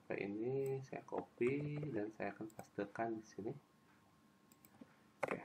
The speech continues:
di sini saya akan contohkan kalau menggunakan, eh, O P ya, where ini ya. Jadi seperti ini. Nah, ini kita hapus dulu.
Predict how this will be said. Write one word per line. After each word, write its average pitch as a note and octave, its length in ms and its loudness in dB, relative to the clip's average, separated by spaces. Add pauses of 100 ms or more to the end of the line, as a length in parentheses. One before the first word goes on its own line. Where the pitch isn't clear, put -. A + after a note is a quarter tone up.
(140)
di B2 80 -10
sini A#2 160 4
saya B2 160 0
akan A#2 160 4
contohkan A2 540 0 (100)
kalau A2 240 2
menggunakan, G#2+ 720 0 (640)
eh, G2+ 340 6 (160)
O - 40 -6 (100)
P F#2+ 160 4
ya, F#2 160 4
where F#2 180 -2
ini F#2 240 -2
ya. F#2 60 -10 (320)
Jadi G2+ 160 2
seperti - 420 -2
ini. G#2+ 140 6 (1040)
Nah, G2 200 0 (160)
ini G2+ 200 2
kita F#2+ 400 -2 (280)
hapus - 480 -6
dulu. G#2 240 4